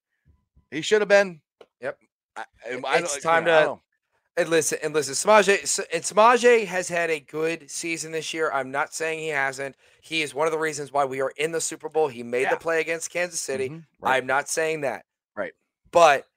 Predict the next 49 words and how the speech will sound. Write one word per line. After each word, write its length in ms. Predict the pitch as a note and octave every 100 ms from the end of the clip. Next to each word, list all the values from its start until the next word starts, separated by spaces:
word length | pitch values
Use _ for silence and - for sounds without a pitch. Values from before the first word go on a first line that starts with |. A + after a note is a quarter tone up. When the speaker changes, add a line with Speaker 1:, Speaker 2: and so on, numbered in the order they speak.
| _ _ _ _ _ _ _ _ _ _ _ _ -
Speaker 2:
we 100 | C3+
need 160 | D#3
to 80 | D#3+
find 280 | - C#3 C3
another 300 | B2 A#2+ A2+
second 420 | G#2+ - A2 G#2
down 220 | G2+ G2+
back. 220 | F2 E2+ - _ _ - - -
Speaker 1:
I 120 | D3+ C4+
wanna 160 | F#4 A#3
see, 80 |
Speaker 2:
I'll 60 | -
Speaker 1:
well, 80 | A3
Speaker 2:
say 60 | -
Speaker 1:
I, 120 | D#4+
Speaker 2:
that. 180 | - G3+
Speaker 1:
I 80 |
wanna 160 | C#4 D4
see 180 | - A3
Chris 260 | - F#3+
Evans. 320 | E3+ C#3 D2+ -
I, 60 |
Speaker 2:
Number 180 | C#3+ C3+
Speaker 1:
I, 100 | F#3
I 40 | F3 F#3+
Speaker 2:
one, 80 | A3
Speaker 1:
think 180 | A#3
Speaker 2:
right? 280 | D3+ D#3 E3+ _ -
I 100 | C#3+
Speaker 1:
Yeah. 80 | B2+
Speaker 2:
think 160 | D#3 -
he's 240 | D#3+ D3
the, 140 | D#3+ C3+
I 80 | C3
think 180 | D3
Speaker 1:
Yeah. 60 | C#3+
Speaker 2:
he's 120 | A#2
the 100 | F#3
guy. 360 | D#3+ C3+ C3+ D3 _ -
I 100 | C3
Speaker 1:
Yeah. 80 | -
Speaker 2:
think 180 | C#3+ C3+
I 100 | C#3
do. 280 | C#3 C#3 C#3 _ _ _ _ _ _ _ _
And 140 | C#3 C3
number 200 | C3 B2
two, 440 | - C3 C#3+ C#3+ _ _ _
Joe 280 | - C3+ E3
Mixon 460 | D#3 D3+ - E3